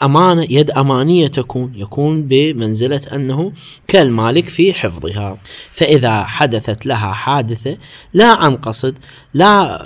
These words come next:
من باب التعدي ولا من باب التفريط، وإنما صدفة، آه، فيكون،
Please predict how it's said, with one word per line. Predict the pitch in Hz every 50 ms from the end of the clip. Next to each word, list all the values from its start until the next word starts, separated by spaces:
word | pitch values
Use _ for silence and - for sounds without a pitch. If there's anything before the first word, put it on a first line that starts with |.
| 80 85
من | 82 101 98 90 117 147 139 131 127
باب | 135 135 127 123 123
التعدي | 117 - - 123 104 - 120 123 110 107 123 123
ولا | 113 127 160 185 180 180
من | 175 180 175 170
باب | 156 160 151 147 151
التفريط، | 147 151 - 143 131 - - 139 139 139 139
وإنما | 113 95 92 110 110 113 117 120 117
صدفة، | 120 - - 185 165 - - 151 135 - - 139 135 135 - -
آه، | 113 98 82 85 - - - _ _ - - - - - - - - _
فيكون، | _ - 160 185 214 180 139 127 123 - - - 147 160 180 214